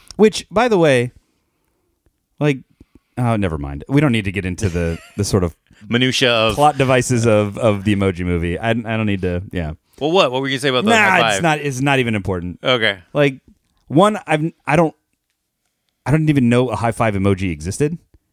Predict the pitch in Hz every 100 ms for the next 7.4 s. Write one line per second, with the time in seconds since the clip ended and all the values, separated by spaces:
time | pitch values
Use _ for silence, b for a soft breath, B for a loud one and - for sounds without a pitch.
0 | _ _ _ _ _ _ _ _ _ _
1 | _ _ _ _ - 139 156 151 143 135
2 | 123 120 127 120 107 98 95 113 135 147
3 | 165 104 - - 98 87 82 - _ _
4 | _ _ - _ _ _ _ 95 - 107
5 | 127 107 101 110 127 139 104 107 104 110
6 | 107 - 107 - 107 107 101 92 - -
7 | 107 135 139